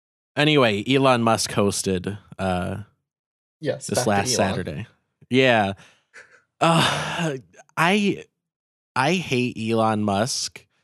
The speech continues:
Speaker 1: I, not, like, uh, like, I hate, well, him personally, of course. He's, uh, he's a, a, a, an awful dude when you really look into it. But just, like, on vibes alone,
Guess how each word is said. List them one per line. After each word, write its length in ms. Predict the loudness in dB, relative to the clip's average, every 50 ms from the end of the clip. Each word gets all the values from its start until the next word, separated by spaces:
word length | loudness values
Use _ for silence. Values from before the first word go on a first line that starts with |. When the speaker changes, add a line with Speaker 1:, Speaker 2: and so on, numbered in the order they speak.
| _ _ _ _ _ _ _ _ -6
Speaker 1:
I, 180 | -4 -4 -4 -2
not, 540 | 0 2 2 4 4 2 0 -2 -6 -6 -4
like, 180 | -4 -4 -4 -8 -12 -14 -16 -20 _ _ -20 -20 -20 -20 _ _ _ _ _ _ _ _ _ _ _ _ _ _ _ _ _ _
uh, 240 | -4 -2 -2 -2 -2 -4 -8 _ _ -4
like, 320 | -4 -4 -2 -4 -8 -6 -4
I 120 | -2 -2 -2
hate, 460 | 0 0 0 0 0 -2 -4 -8 -16 _ _ _ _ -2
well, 160 | 0 0 2
him 220 | 2 2 2 0
personally, 600 | 0 -2 -2 -2 -2 -2 -2 -2 -2 0 0 0 0
of 120 | -2 -2
course. 280 | 0 0 2 2 0 0
He's, 220 | -2 -4 -4 -2
uh, 60 | -2
he's 440 | -2 -2 -2 -2 -2 -2 -2 0 2
a, 280 | 2 2 2 2 0 -2 -6 -14 -20 _ _ _ _ _ -4
a, 60 | -2
a, 320 | 0 0 2 0 0 -2 -2 -2
an 80 | -2 2
awful 440 | 4 4 4 4 2 0 0 -2 0
dude 420 | 2 2 4 4 4 4 4 2
when 120 | 2 2 2
you 120 | 2 4
really 240 | 4 4 4 4 2
look 200 | 2 0 0 0
into 340 | 0 -2 0 0 2 2 2
it. 160 | 2 0 -2 _ _ _ -20 -20 -20 _ _ _ _ _ _ _ _ _ _ _ _ _ 2
But 180 | 2 2 4
just, 300 | 4 4 2 2 2 2
like, 280 | 4 4 4 4 2 0 0
on 280 | 2 2 2 2 2 0
vibes 580 | 0 2 4 4 4 4 2 0 0 0 0
alone, 920 | 0 0 0 2 2 2 4 4 4 4 4 4 4 2 2 2 0 0 -2